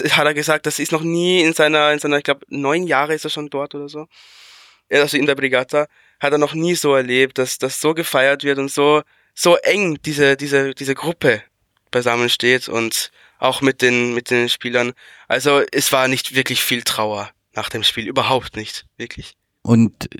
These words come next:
Speaker 2: dann kam es einen Monat später, dass Gibraltar auf San Marino traf, in San Marino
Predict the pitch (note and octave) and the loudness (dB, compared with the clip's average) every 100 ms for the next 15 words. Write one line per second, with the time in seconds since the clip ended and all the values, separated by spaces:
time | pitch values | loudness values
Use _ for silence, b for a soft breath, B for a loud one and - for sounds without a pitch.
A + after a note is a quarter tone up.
0 | - A2 B2 A#2 A#2 A#2 A2+ A#2 - G#2+ | 0 2 4 2 4 4 2 0 2 4
1 | A2 A#2+ A2 - - - C3+ - F#3+ G3+ | 6 6 4 0 0 4 4 4 2 2
2 | E3+ _ - - G#2 - G2+ - F#2+ G2+ | -2 _ -18 -2 -2 2 0 2 4 4
3 | - G2 G2 G2 F#2+ F#2 _ - - F#2 | 4 2 4 2 0 -6 _ -4 -2 0
4 | - G2+ F#2+ F2+ G#2 G2 - F#2+ F#2+ - | 2 4 4 4 4 2 2 0 0 2
5 | B2 A2+ - G#2 F#2 F#2 C3+ D#3+ | 4 4 2 2 4 4 6 4